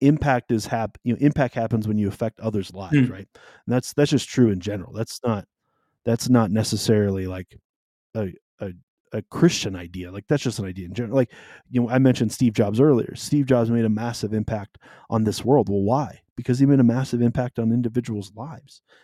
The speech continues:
Speaker 1: He did it on a macro level, but, like, it was the individuals' lives that, that made the difference in why people know his name, whether they know who Apple is or not. Um, right? It's the same idea here. Like,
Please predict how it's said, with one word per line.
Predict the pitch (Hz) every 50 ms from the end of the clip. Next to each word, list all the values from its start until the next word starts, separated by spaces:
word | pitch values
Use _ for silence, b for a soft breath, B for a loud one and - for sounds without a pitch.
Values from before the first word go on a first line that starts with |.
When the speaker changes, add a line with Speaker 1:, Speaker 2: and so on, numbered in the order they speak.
| b b b
Speaker 1:
He | 139
did | 143 143 135
it |
on | 127 110
a |
macro | 101 98 98 110 127 - - 101 95
level, | 92 95 117 143 156 123
but, | 117 117 98
like, | 98 101 113 b b b b b b
it | - 135
was | 135 131 117
the | 120 131
individuals' | 151 147 131 127 131 123 - 110 104 98
lives | 104 113 123 135 127 110 104
that, | 104 92 -
that | 98 104 101
made | 104 110 113 104
the | 104
difference | 98 110 110 - - 101 98 107
in | 98 98
why | 95 101 101
people | - - 107 98 98 92
know | 95 92 92
his | 90 90 92 92
name, | 98 95 95 90
whether | 92 92 92 92 92
they | 90 98 90
know | 90 92 92 92
who | 98 92
Apple | 92 87 90 - 90 87 78
is | 98 98
or | 92
not. | 104 98 85 - _ _ B B B B B B B B B B
Um, | 104 101 95 85 85
right? | 110 113 -
It's | - 135 120 -
the | 123 117
same | - - 135 135 135
idea | 123 110 104 98 - 107 117 113 101
here. | 95 - - 156 156 120 104
Like, | 95 101 101 -